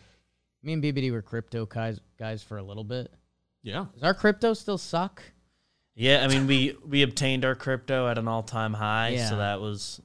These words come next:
Speaker 3: that was unfortunate timing,
Speaker 2: Tough.
Speaker 3: but I think we just
Speaker 1: Is crypto
Speaker 3: I,
Speaker 1: coming
Speaker 3: I just,
Speaker 1: back?
Speaker 3: I just do anything Trevor tells me.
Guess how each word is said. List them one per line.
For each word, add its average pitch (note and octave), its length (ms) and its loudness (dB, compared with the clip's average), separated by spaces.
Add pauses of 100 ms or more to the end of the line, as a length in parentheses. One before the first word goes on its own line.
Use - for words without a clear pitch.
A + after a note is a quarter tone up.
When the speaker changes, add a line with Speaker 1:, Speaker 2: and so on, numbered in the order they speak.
Speaker 3:
that G#2+ 140 -6
was G2+ 240 -6
unfortunate G#2 600 -8
timing, G#2+ 480 -4
Speaker 2:
Tough. G#2+ 160 -2
Speaker 3:
but F#2+ 220 -8 (1300)
I G2+ 140 -8
think G2 180 -8
we G2 60 -8
just - 320 -12
Speaker 1:
Is - 60 -20
crypto C#3 340 -4
Speaker 3:
I, C3+ 220 4
Speaker 1:
coming C3+ 100 0
Speaker 3:
I C#3+ 100 8
just, D3 160 6
Speaker 1:
back? C#3+ 80 4
Speaker 3:
I C#3 100 6
just C3+ 140 2
do C3+ 100 0
anything A#2+ 380 -2
Trevor A2 300 -6
tells G2+ 340 -10
me. F#2 220 -14